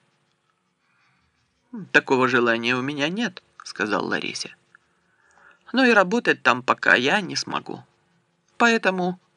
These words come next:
пусть увольняют". В этот вечер, как и в другие, он был у Ларисы.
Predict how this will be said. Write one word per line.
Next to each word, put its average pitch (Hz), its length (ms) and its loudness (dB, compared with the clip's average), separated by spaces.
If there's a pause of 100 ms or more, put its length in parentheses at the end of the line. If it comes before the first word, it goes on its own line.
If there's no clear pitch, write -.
(140)
пусть - 240 -2
увольняют". - 680 -4 (3000)
В 190 80 2
этот 202 240 0
вечер, 208 320 0
как 151 180 -8
и 165 60 0
в 147 80 -10
другие, 147 680 -4 (680)
он 202 180 -4
был 180 180 -2
у 170 40 -4
Ларисы. 151 600 -8